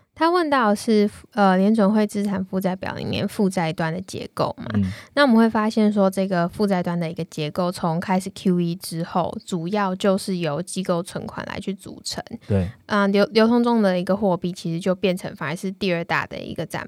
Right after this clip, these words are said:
Speaker 1: 比。
Speaker 2: 嗯。
Speaker 1: 那其实缩表啊，Q E造成这个机构的存款大幅增加，缩表缩谁？也是缩机构存款嘛，
Speaker 2: 嗯。
Speaker 1: 而不是流通中的货币，它其实主要反映是民众的存款。所以
Speaker 2: 嗯。
Speaker 1: 联准会它去做缩表的一个动作，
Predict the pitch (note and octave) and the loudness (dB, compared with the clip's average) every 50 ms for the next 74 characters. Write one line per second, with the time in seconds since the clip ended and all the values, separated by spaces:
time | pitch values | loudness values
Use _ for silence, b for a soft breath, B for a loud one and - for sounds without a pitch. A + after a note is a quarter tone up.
0 | - G#3 - - - - B B B B G#3+ G#3 F#3+ C#4+ D#4 D#4 D4+ - B3+ A3+ | -10 -14 -16 -18 -20 -20 B B B B -12 -10 0 4 4 4 6 4 4 4
1 | A#3 C4 C4 - - D4+ D4 C#4+ D4 D4 - G#3+ - - - G1+ - - - - | 4 2 0 -2 0 4 4 6 4 4 0 -2 -2 -2 -2 -6 -6 -6 -6 -8
2 | b b b b _ - - E4 D#4+ D#4+ D#4+ D#4+ D#4+ D#4+ D#4 - D#4 A#3+ A3+ A3 | b b b b _ 2 4 6 6 6 6 4 2 2 2 4 4 4 4 4
3 | F#3+ F3+ F3 G3 G3+ G3 F#3+ F3 F3 F#3 - - G3+ G3+ G#3+ G#3+ F#3+ F3 E3 E3 | 2 2 2 2 2 2 0 0 -2 -4 -4 -6 -4 2 2 4 4 4 2 0
4 | - F3+ F3+ F#3+ E3+ E3+ - F#3 F3+ F3 - - D#3+ - D#3 D#3 E3 - D#3 D3+ | -2 -4 -4 -4 -4 -4 -4 -2 -2 -2 -4 -6 -8 -6 -6 -6 -6 -6 -6 -6
5 | - - - G#3+ G#3+ G3+ F#3+ - - F#3 - - E3 F3 - - - - - - | -2 0 2 2 2 2 0 -2 -2 -4 -4 -4 -6 -4 -6 -8 -10 -10 -10 -10
6 | G#3 - - - G3+ G3 G3 G3+ - G3+ F#3+ G3 F#3+ F#3+ - F3 F#3 F3 - - | -8 -6 -4 -2 0 0 0 0 0 0 -2 -2 -2 -4 -6 -4 -4 -4 -4 -6
7 | - - - - - - - - - - - - G3+ G2 F#3 G3+ G#3 - A3+ A3 | -8 -12 -12 -10 -12 -12 -12 -10 -10 -4 0 2 2 2 2 0 0 0 0 0
8 | G#3 B B B B B B - A3 A3+ A#3 B3+ B3 B3 A#3 A#3 A#3 G#3 G3 G3+ | 0 B B B B B B 4 4 4 6 6 4 4 4 4 2 2 2 2
9 | G#3+ G3 G3 G3+ G3 - F#3 F#3 F#3+ - - D#3 F3+ - - D#3+ D#3 E3+ F#3 - | 2 2 2 0 -2 -2 -2 -4 -4 -6 -10 -12 -12 -10 -8 -6 -6 -6 -6 -6
10 | C#3+ D#3 D3+ - - F#3+ - F#3+ F3 F3 E3+ E3 D#3+ F#3 - F3+ - - - - | -6 -6 -6 -6 -6 -6 -4 -4 -2 -2 -2 -4 -4 -4 -4 -4 -4 -6 -8 -10
11 | - - - - - - - - - - - A#3 G3+ - B B B B B B | -10 -12 -12 -12 -12 -12 -12 -12 -6 -2 0 0 0 0 B B B B B B
12 | B B - A3 A3+ A#3+ A#3 G#3 G3+ G#3+ G#3+ G#3 F#3+ F#3+ - - - - - - | B B 0 2 4 6 6 6 6 6 6 6 4 2 -4 -10 -14 -10 -4 -2
13 | F#3+ F#3+ - - G3+ F#3+ - G3+ F#3 F3+ F#3 - - F3 E3+ F3+ F#3 - - - | -2 -2 0 -2 -4 -2 0 0 0 0 -2 -2 -4 -4 -2 -4 -6 -8 -10 -10
14 | - - - G#3 - - F3+ F3 F#3 F#3 E3+ E3 | -12 -12 -12 -10 -8 -6 -6 -6 -6 -6 -8 -8